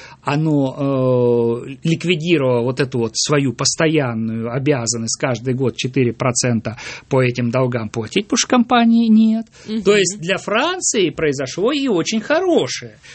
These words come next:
Speaker 1: Дальше Франция, э, при, с мол-, молодым королем,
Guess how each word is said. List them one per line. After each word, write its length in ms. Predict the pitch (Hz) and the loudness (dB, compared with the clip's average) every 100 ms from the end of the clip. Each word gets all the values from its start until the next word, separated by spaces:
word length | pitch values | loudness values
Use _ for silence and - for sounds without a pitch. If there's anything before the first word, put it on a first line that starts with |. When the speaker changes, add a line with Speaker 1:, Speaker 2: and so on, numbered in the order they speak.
| - | -8
Speaker 1:
Дальше 640 | 127 247 190 165 151 131 117 123 | 0 0 0 -4 -8 -10 -10 -10
Франция, 600 | 127 120 113 127 247 349 - - - | -8 -8 -8 -4 -4 -4 -8 -20 -4
э, 400 | 156 165 147 123 123 | 2 2 2 0 0
при, 180 | 156 | 0
с 140 | 147 160 | 0 0
мол-, 240 | 170 156 | -2 0
молодым 500 | 156 160 147 147 131 | 2 2 2 0 -2
королем, 640 | 120 120 117 147 240 330 | -4 -4 -2 0 2 0